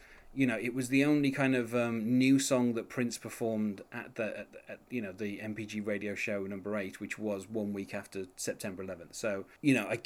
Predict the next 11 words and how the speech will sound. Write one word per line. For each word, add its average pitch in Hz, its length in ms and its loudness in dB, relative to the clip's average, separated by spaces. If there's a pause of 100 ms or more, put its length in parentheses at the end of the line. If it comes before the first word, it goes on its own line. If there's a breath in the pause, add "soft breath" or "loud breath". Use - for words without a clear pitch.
I 135 120 4
guess 151 460 6
maybe, 147 1000 6 (300)
like, 139 360 2
it, 127 160 -8 (260)
it's 135 260 -8
notable 143 420 4
for 147 120 -8
that, 139 220 2
but 131 120 0
otherwise, 170 680 4